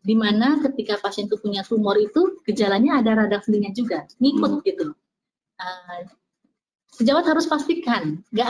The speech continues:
Speaker 1: ada yang lain-lain. Nggak ada tumor, nggak ada infeksi. Jadi murni betul-betul, eh, ini autoimun. Gimana caranya kalau kita nggak bisa negakin autoimun, karena ke-, fa-, fasilitasnya nggak memungkinkan kita melakukan pemeriksaan, minimal singkirkan yang ini.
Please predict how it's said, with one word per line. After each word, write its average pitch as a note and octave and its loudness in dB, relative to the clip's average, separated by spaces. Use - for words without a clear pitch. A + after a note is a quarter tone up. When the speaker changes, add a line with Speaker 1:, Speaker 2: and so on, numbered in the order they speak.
Speaker 1:
ada B3 2
yang B3 4
lain-lain. A3 0
Nggak G3+ 2
ada G3 2
tumor, G#3+ 2
nggak G#3+ 0
ada G3+ -2
infeksi. G#3+ -2
Jadi A#3 0
murni C#4+ 2
betul-betul, B3+ 0
eh, A3+ -4
ini B3 2
autoimun. A3 2
Gimana D4+ 2
caranya B3+ 2
kalau A#3 0
kita D4 -2
nggak B3+ 2
bisa A#3 0
negakin G#3+ 0
autoimun, G3+ 0
karena A3 0
ke-, G#3+ -6
fa-, A3 -2
fasilitasnya A3 -2
nggak G3 -2
memungkinkan G3 0
kita G3+ 2
melakukan F#3+ -2
pemeriksaan, F#3 -4
minimal D#4 4
singkirkan C#4 2
yang A#3 -2
ini. A#3+ -6